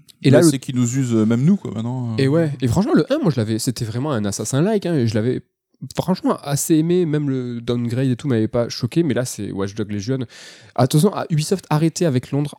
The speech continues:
Speaker 2: laissez cette ville tranquille après Syndicate, euh, que vous avez ruiné, euh, laissez, franchement, faut arrêter.
Speaker 1: La ville maudite.
Speaker 2: Non, mais ce principe
Speaker 1: Ouais.
Speaker 2: de Watch Dogs, c'était que le premier, c'était quand même un jeu assassin-like où t'avais un personnage, une aventure, un début, un milieu, une fin.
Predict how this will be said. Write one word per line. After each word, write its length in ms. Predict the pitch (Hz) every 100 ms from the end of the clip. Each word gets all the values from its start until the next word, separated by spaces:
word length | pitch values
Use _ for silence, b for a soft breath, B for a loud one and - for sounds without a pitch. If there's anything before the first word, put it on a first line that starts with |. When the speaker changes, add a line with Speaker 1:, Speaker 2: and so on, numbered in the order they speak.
| -
Speaker 2:
laissez 460 | 127 151 185 160
cette 180 | 139 123
ville 160 | 131 139
tranquille 380 | - 123 165 -
après 280 | 127 - 143
Syndicate, 560 | 131 127 139 139 143
euh, 300 | - 110 107
que 100 | 107
vous 100 | 113
avez 160 | 117 117
ruiné, 400 | 117 117 127 123
euh, 360 | 101 101 101 101
laissez, 440 | 107 139 - 170
franchement, 280 | 147 120 147
faut 80 | 143
arrêter. 240 | 131 107 -
Speaker 1:
La 80 | 104
ville 160 | 110
maudite. 520 | 110 107 113 - - -
Speaker 2:
Non, 80 | 175
mais 160 | 151
ce 140 | 147 160
principe 320 | - 165 202
Speaker 1:
Ouais. 40 |
Speaker 2:
de 60 | 143
Watch 180 | 131 127
Dogs, 220 | 170 147
c'était 240 | - -
que 80 | 120
le 140 | 127 135
premier, 440 | - 190 190 208
c'était 220 | 160 -
quand 100 | 123
même 120 | 139 131
un 180 | 110
jeu 260 | 110 123 143
assassin-like 600 | - 120 113 127 135 147 -
où 40 |
t'avais 280 | 117 107 110 -
un 80 | 104
personnage, 640 | 104 - 143 151 165 156 B B
une 160 | - 117
aventure, 600 | 104 110 120 - 175 175 -
un 80 |
début, 300 | 110 120 139
un 40 | 143
milieu, 180 | 117 120
une 100 | 123
fin. 280 | - 175